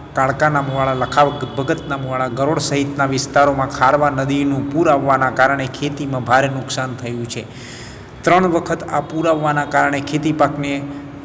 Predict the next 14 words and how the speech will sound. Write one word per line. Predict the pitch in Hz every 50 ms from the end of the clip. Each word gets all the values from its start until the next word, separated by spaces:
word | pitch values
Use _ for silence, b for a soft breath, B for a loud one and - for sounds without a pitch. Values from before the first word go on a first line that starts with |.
| - - - - - - - - - - - - - - -
નિષ્ફળતા | 143 151 151 151 156 160 175 170 160 170 160
મળી | 151 147 143 143 143
છે | 139 - 143 143
અને | 143 139 143 143 143 139
પાક | 139 - 139 151 151 147 - 117 110
ધોવાઈ | 131 131 143 143 156 156
ગયો | 143 143 139
છે | 135 - 139
અને | 131 135
જમીનનું | 131 117 135 135 143 156 160 160 156 147 -
પણ | 143 131 123
ધોવાણ | 113 104 127 139 147 147 143
થયું | 131 - 135 135 127
હોવાનું | 127 135 135 131 139 147 151 156 143 127